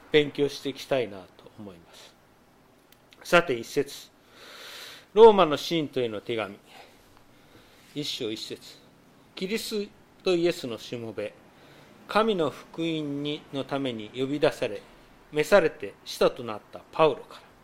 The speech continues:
まあ、パウロが先ほども申し上げましたように、まだ訪問してない若いローマの教会に、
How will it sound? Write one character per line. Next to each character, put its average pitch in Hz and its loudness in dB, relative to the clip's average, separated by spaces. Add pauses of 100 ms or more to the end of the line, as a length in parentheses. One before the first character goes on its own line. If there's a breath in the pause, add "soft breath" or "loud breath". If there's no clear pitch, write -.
(720 loud breath)
ま 196 4
あ、 - -6
パ 196 10
ウ - 10
ロ 156 6
が 156 10
先 - -2
ほ 170 4
ど 160 0
も 151 2 (160)
申 - -14
し - -2
上 135 4
げ 131 -4
ま 127 -6
し - -14
た 107 -6
よ 98 -10
う 104 -12
に、 127 -4
ま 113 -6
だ 104 -6
訪 135 -2
問 131 -6
し - -20
て 127 -6
な 135 -4
い 104 -10 (160)
若 117 -2
い 120 0
ロ 135 -4
ー - -4
マ 117 -10
の 98 -10 (220)
教 147 6
会 156 4
に、 151 -4